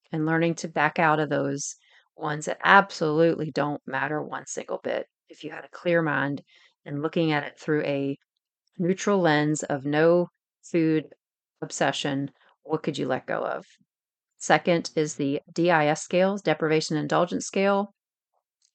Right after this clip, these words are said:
Always trying to navigate the middle, so you're not doing that back and forth battle of ping pong with depriving and then indulging. Lastly is mindfulness, always pausing before you're making a, a decision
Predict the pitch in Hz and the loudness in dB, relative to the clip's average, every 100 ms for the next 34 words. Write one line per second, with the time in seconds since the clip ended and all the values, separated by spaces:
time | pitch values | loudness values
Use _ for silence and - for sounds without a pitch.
0 | _ _ _ - 175 185 185 - 185 135 | _ _ _ 6 8 8 4 2 2 2
1 | - 165 151 151 156 160 - 147 208 247 | 0 0 2 0 0 -2 -2 2 6 6
2 | 269 _ _ _ - 156 143 143 147 160 | 4 _ _ _ -8 -6 -4 -6 2 6
3 | 165 - _ - - 170 165 160 151 143 | 6 4 _ -20 -2 2 4 4 0 -4
4 | - _ 156 160 185 170 - 165 156 - | -8 _ 2 4 2 -4 0 2 2 0
5 | - 139 143 143 143 143 143 143 139 - | -4 -2 0 0 0 0 -2 -4 -6 -6
6 | 190 170 165 160 151 147 147 - - - | -2 -2 -2 0 0 0 -4 -10 -20 -20
7 | - 156 143 - - _ - - 170 160 | -2 0 0 -2 -20 _ -14 2 6 6
8 | 160 160 170 _ - 147 139 139 139 135 | 6 2 -2 _ -10 -6 -4 -4 -4 -4
9 | 139 - - 175 _ _ _ _ _ _ | -4 -6 -8 -10 _ _ _ _ _ _
10 | 156 156 156 170 151 156 160 143 147 151 | 4 6 6 2 2 0 0 -4 -2 -4
11 | 147 175 - - 160 160 180 190 - 190 | -4 -6 -8 0 2 4 2 -2 4 4
12 | 202 208 202 170 - 160 160 156 151 160 | 4 2 0 0 -2 -4 -2 -2 -2 -2
13 | 160 147 143 - 151 151 - 185 190 190 | -2 -4 -6 -6 -8 -6 -2 2 2 2
14 | 196 196 | 0 -2